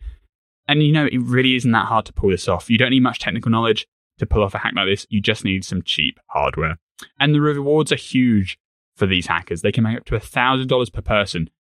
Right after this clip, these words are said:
just selling your personal info on the dark web. So thankfully, ExpressVPN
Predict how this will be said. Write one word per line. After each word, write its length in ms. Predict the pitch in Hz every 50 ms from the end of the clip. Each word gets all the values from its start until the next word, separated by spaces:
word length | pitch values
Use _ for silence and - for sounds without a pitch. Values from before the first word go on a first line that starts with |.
| _ -
just 240 | - 98 90 - -
selling 360 | - 104 90 85 82 85 - -
your 100 | 95 87
personal 420 | - - 95 90 - - 101 87
info 260 | 87 82 - 82 85 - - -
on 80 | 98 90
the 80 | 87 80
dark 260 | 80 76 64 - -
web. 200 | 76 73 78 - - - _ - - - - - _ _ _ _
So 140 | - 123 -
thankfully, 480 | - 147 147 139 - 151 139 139 - -
ExpressVPN 800 | 110 - - - 127 123 - 127 113 - 123 107 104 101 101